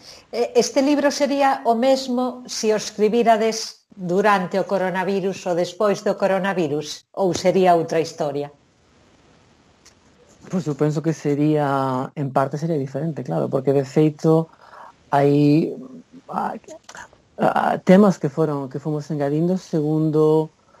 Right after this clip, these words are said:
Speaker 2: o que nos ia acontecendo, a nós mesmos,
Speaker 1: Mm.
Speaker 2: según artigos que íamos lendo,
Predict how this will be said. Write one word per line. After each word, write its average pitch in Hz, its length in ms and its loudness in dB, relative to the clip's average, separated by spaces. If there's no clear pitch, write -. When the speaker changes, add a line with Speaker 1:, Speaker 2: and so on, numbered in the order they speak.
Speaker 2:
o 160 80 -4
que 165 100 0
nos 151 160 -2
ia 160 140 4
acontecendo, 135 920 -6
a 139 80 -6
nós 135 240 -6
mesmos, 156 400 0
Speaker 1:
Mm. - 80 -20
Speaker 2:
según 147 220 0
artigos 147 440 0
que 151 120 -2
íamos 139 280 -2
lendo, 180 600 4